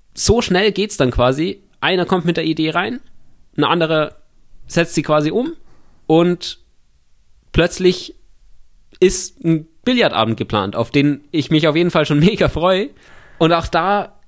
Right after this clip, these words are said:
ist mir wieder aufgefallen, wie nice es eigentlich gerade ist, dass es so viele positive Aspekte gibt bezüglich Team und Culture, auf die wir uns irgendwie fokussieren können.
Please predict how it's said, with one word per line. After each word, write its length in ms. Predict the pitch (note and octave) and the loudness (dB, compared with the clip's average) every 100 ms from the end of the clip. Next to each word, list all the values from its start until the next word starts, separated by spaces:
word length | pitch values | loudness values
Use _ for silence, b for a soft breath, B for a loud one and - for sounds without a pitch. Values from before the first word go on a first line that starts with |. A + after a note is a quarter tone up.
| _ | _
ist 160 | F3 F3 | -2 0
mir 120 | E3+ | 2
wieder 180 | D#3 C#3 | 2 0
aufgefallen, 640 | F3+ - C#3+ C#3+ E3 F3 | 0 -2 -2 0 -2 -6
wie 160 | C3+ C3 | -6 0
nice 600 | C#3 C3+ G#3+ A#3+ - - - - | 0 0 -4 -6 -10 -12 -18 -6
es 160 | C3 | -6
eigentlich 340 | - C3 B2+ B2 | -2 -2 0 -2
gerade 260 | B2 B2+ | -2 -2
ist, 220 | C#3+ D#3 C3+ | -4 -6 -6
dass 260 | B2+ - _ _ _ - | -6 -10 _ _ _ -2
es 160 | C#3 | 0
so 120 | F#3+ G3+ | 2 0
viele 220 | C#3+ C#3+ | 0 -2
positive 840 | - - G3+ B3+ A3+ A#2 A#2 G#2+ | 0 0 2 0 0 0 0 -2
Aspekte 600 | F#2+ - G2 - G#2+ F#2+ - _ - | -4 -2 -4 -4 -8 -8 -12 _ -6
gibt 300 | D3 D3 - | 0 0 0
bezüglich 500 | B2+ B2 B2 A#2 - - - | -4 -2 -2 -2 -6 -12 -6
Team 220 | D#3+ D3 | 0 0
und 100 | A2+ | 0
Culture, 380 | - A#2 A2+ A2+ | 0 -2 -2 -4
auf 120 | A2+ | -4
die 140 | D3+ | -2
wir 220 | C3+ B2+ - - | 0 0 -2 -6
uns 160 | C#3 C3 | -2 0
irgendwie 220 | C#3 B2+ | 2 0
fokussieren 500 | D3 C3 B2 F#3+ F#3 | 0 -2 0 0 0
können. 300 | A2+ B2 | -2 -4